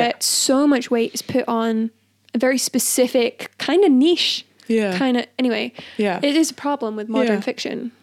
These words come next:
Speaker 2: Mm-hmm.
Speaker 1: Um, and also modern life, but that's a whole other thing.
Speaker 2: That's a whole other thing.
Speaker 1: But yeah, I mean, we're talking about this. I don't know where he was at. I was gonna say this man is a puzzle to me.
Speaker 2: Mm-hmm.
Speaker 1: Um, like I said, he clearly had homosexual feelings. He was a
Speaker 2: Mm.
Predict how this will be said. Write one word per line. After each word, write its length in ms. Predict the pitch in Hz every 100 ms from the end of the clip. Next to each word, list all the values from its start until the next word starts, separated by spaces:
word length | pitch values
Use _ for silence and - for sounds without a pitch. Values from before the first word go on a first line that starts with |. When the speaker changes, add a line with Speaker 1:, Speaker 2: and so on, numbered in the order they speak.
| _
Speaker 2:
Mm-hmm. 360 | 226 202 196 202 - _ _ -
Speaker 1:
Um, 360 | 233 226 220 -
and 120 | 294
also 360 | 359 403 - 415
modern 420 | 285 226 233 233
life, 680 | 214 208 208 208 214 - -
but 140 | - 269
that's 220 | 254 277
a 60 | 247
whole 140 | 277
other 160 | 254 240
thing. 180 | 220
Speaker 2:
That's 180 | 214 208
a 40 | 185
whole 120 | 170 160
other 140 | 151
thing. 140 | 151 -
Speaker 1:
But 100 | 277
yeah, 320 | 262 226 214
I 60 | 269
mean, 120 | 320
we're 120 | 359
talking 340 | 359 381 370 339
about 220 | 277 254
this. 380 | 247 240 - - _
I 160 | 262 339
don't 280 | 415 427 254
know 220 | 254 277
where 140 | 311
he 120 | 320 330
was 140 | 320
at. 180 | 320 320
I 20 | 285
was 100 | 285
gonna 200 | 277 320
say 220 | 302 294
this 160 | 277 285
man 220 | 277 302
is 120 | 320
a 60 | 294
puzzle 440 | - 277 269 269
to 120 | 240 233
me. 340 | 214 202 226 -
Speaker 2:
Mm-hmm. 420 | 214 202 180 185 - - _ - 262
Speaker 1:
Um, 220 | 247 247 - -
like 260 | 277 311
I 80 | 330
said, 380 | 320 277 247 233
he 180 | - 277
clearly 720 | - - 285 302 339 349 294
had 320 | 262 240 233 -
homosexual 580 | - 247 247 240 240
feelings. 640 | 240 247 233 226 226 233 -
He 80 | 254
was 100 |
a 20 |
Speaker 2:
Mm. 40 | 247